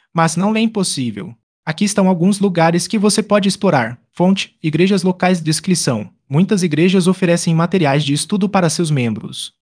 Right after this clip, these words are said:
Fonte, bibliotecas, descrição. As bibliotecas podem ter uma seção dedicada a livros religiosos. Fonte, lojas online, descrição. Websites como Amazon e sites cristãos vendem guias de estudo. Fonte,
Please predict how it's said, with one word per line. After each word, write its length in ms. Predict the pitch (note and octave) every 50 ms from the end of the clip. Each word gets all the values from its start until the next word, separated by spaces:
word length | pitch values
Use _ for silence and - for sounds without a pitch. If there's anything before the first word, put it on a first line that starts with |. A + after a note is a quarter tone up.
| _ _
Fonte, 440 | G3 G#3+ A#3+ A#3 - - F3 - _ _
bibliotecas, 640 | C3+ D3 C#3 E3+ F#3 F3+ F3 F3+ E3+ F3 F3+ D3
descrição. 680 | C3 C3+ D#3+ D#3 - F#3+ F#3+ F#3 - - C#3 A#2+ A2+ A2+ - _
As 160 | - D#3 C#3+ B2
bibliotecas 640 | A#2+ C#3 C#3+ F3 F#3 F#3+ - E3+ D#3+ - F#3 F#3
podem 320 | - - - F#3 F3+ G3+ G3
ter 140 | - F#3 F3+
uma 120 | E3+ D#3+
seção 360 | D#3 - E3+ D3+ - F#3 F3+
dedicada 480 | E3+ E3 D3 D#3+ D#3 - F3+ F3+ E3 F3+
a 20 |
livros 380 | D#3 C#3 C#3+ E3 D#3 E3+ F3 -
religiosos. 840 | G3+ F#3+ F#3+ F3+ D3+ C#3 A#2+ A2 G#2 G2 - G#2+ - - - - _ _ _ _ _ _ _
Fonte, 380 | - A3+ A#3+ A3+ - - - _ _ _ -
lojas 380 | C3 C3 D3+ F#3 G#3 G#3 F3
online, 260 | F#3+ F3+ D#3+ C#3+ C#3+ D3
descrição. 680 | D#3 D#3 - - F#3 F3+ - - C#3+ A#2 A2 A2+ - _ _ E3+
Websites 420 | F3 E3+ - F#3+ F#3+ - G3+ F#3+
como 220 | - - F#3 F3
Amazon 400 | F3 E3+ F3 E3+ C#3+ C#3 E3 F3+
e 60 | F#3 F3+
sites 400 | - - F3 F3 F3 - F3+ -
cristãos 440 | - F#3+ F3+ - - F#3 G3+ G3+
vendem 320 | E3+ D3+ E3 F3+ F3+ F#3 F3+
guias 220 | D3+ D#3+ E3+ E3
de 80 | C#3 D#3+
estudo. 500 | D#3+ - - - C3+ A#2+ G#2+ - - - - _ _ _ _ _ _
Fonte, 440 | - G3+ A3+ A#3+ A#3 - F#3+ -